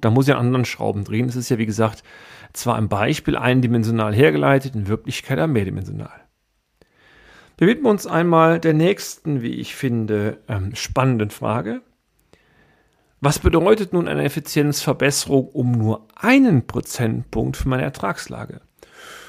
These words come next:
Und das, meine sehr verehrten Damen und Herren, oder genau gesagt, der Effekt wird oftmals völlig unterschätzt. Zur Berechnung eigentlich simpel. Wir wissen, dass wir bei alle Mitarbeiter,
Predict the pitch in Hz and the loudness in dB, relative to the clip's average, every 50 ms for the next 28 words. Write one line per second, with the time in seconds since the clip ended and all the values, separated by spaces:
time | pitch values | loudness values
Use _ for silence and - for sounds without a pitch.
0 | - _ - 139 123 107 175 196 - - - - - 160 160 160 151 - - - | -12 _ -2 0 4 4 4 4 4 -2 -4 0 2 4 4 4 2 0 -2 0
1 | 170 170 151 - - 151 143 147 135 127 135 127 123 131 135 131 - - 131 120 | 0 0 0 2 4 2 2 2 0 -2 0 0 0 0 -2 -4 -6 -4 -4 -4
2 | 117 123 131 - 131 127 113 117 120 117 120 120 120 117 - - - - 120 - | -4 -4 -4 -2 -2 0 0 2 2 2 2 2 0 -2 -4 -6 -6 -6 -6 -4
3 | - - 208 208 - - _ - - 113 110 - - - 117 - - - 117 117 | -2 -2 -2 -2 -2 -12 _ -12 -8 -8 -8 -8 -8 -10 -10 -10 -10 -8 -6 -6
4 | 123 110 - - - - - 151 170 156 123 107 127 120 120 113 - - 107 - | -6 -6 -8 -10 -6 2 4 4 4 4 2 0 0 -2 -4 -8 -10 -12 -14 -16
5 | - - _ _ _ _ _ _ _ _ _ _ _ _ _ _ _ _ _ - | -18 -20 _ _ _ _ _ _ _ _ _ _ _ _ _ _ _ _ _ -8
6 | - - 135 131 120 113 135 139 - - - 220 226 233 262 254 190 - _ _ | -4 -2 2 2 2 2 2 0 0 -4 -4 -2 -2 -2 -4 -6 -10 -16 _ _
7 | _ - 110 117 135 147 - 277 294 - - - - - _ _ _ _ _ _ | _ -6 -4 -4 -4 -2 -2 -2 -2 -2 -2 -8 -12 -14 _ _ _ _ _ _
8 | _ _ _ _ _ _ _ - 135 135 123 147 185 180 - - 269 277 277 269 | _ _ _ _ _ _ _ 2 4 6 6 6 2 0 0 -2 -2 -2 -2 0
9 | - - 156 - - - - 156 135 117 131 143 147 165 190 175 165 170 185 185 | 0 0 0 -2 -4 -4 -2 -2 -2 -2 -2 -2 0 -2 0 -2 -2 -2 -2 -2
10 | 156 139 127 131 147 143 - 214 254 247 220 185 - | -2 0 -2 -2 -2 -4 -6 -8 -8 -8 -10 -12 -14